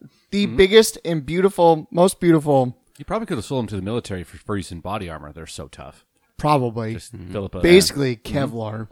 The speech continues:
Speaker 2: Yeah.
Speaker 3: I mean, that's, that's, that's nice that you're waiting for that. I'm just waiting for my, uh, my rich, uh, Nigerian prince uncle to pass away and give me all his money.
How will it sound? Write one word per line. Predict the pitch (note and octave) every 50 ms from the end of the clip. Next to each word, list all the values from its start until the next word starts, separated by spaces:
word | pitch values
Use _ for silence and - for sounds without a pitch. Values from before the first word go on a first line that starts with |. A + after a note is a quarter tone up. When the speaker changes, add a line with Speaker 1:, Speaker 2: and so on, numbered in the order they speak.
| _ _ -
Speaker 2:
Yeah. | A2+ A#2+ -
Speaker 3:
I | F#2+
mean, | G2+ A2
that's, | B2+ C3 A#2+ - -
that's, | - A#2+ G#2+ - -
that's | A#2+ A#2 G2+ - -
nice | G#2 F#2+ F#2+ F2 -
that | - F2
you're | E2 E2 E2 E2 D#2+ D#2+ D#2+
waiting | E2 E2 E2+ E2 D#2+ D2+
for | C#2+ D#2
that. | D2+ E2 D#2+ D2+ -
I'm | D2+ E2 E2+
just | F2 E2 D#2+
waiting | F2 E2+ E2 D#2+ D#2+ D#2+
for | D2+ - E2 D#2
my, | D#2 D2+ D2+ D2+ D#2 D#2
uh, | D#2 D2+ D2 C#2+ C#2+
my | - - D2+ D2+ D2 D2 D2+ D2+ - _ _
rich, | - D#2+ E2 D#2 - - - - - -
uh, | - D#2+ D2+ D2 C#2+ C#2 C2+ C2+ D2 G2+ - - _ _ _ _ -
Nigerian | D2+ E2 E2 D#2+ D#2+ E2 E2 E2 E2 D#2+ D#2 D#2
prince | - - F#2+ F#2 - -
uncle | D2+ D2 C#2+ - C2+ C#2 D2 E2 - -
to | - C#2 C2+ C2 C2+
pass | - - D2 C#2+ C#2 -
away | D2 - - D2 C#2
and | B1+ C#2+ C2+
give | C#2 C#2
me | C#2+ D2
all | C#2+ C#2 C2+ E2
his | F#2+ A2 A2 -
money. | A1 G1+ G1+ -